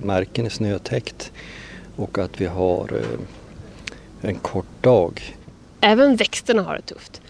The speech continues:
Speaker 2: Rötter kan slitas sönder när det bildas tjäle eftersom att vattnet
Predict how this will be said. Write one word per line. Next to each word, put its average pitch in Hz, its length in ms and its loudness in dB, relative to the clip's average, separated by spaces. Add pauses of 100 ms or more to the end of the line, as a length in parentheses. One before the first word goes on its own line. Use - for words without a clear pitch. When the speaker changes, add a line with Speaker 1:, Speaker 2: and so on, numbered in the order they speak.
(220)
Speaker 2:
Rötter - 580 2
kan - 260 -2
slitas - 600 0
sönder 220 540 4
när 185 180 4
det 180 100 2
bildas 185 520 0
tjäle 196 580 4
eftersom 180 440 -2
att 160 120 -4
vattnet - 460 -4